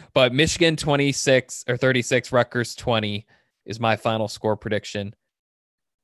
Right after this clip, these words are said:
We'll see. We'll see. I mean, this is as wide open of a, of a game as, as any, I think, this season. Um, so stay tuned over at the Michigan insider dot com, Michigan dot twenty-four seven sports dot com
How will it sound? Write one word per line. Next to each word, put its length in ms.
We'll 120
see. 400
We'll 200
see. 240
I 60
mean, 120
this 200
is 400
as 200
wide 260
open 280
of 120
a, 280
of 100
a 60
game 300
as, 320
as 480
any, 280
I 80
think, 220
this 180
season. 480
Um, 280
so 140
stay 280
tuned 340
over 140
at 60
the 80
Michigan 320
insider 600
dot 180
com, 240
Michigan 260
dot 140
twenty-four 400
seven 320
sports 320
dot 200
com 380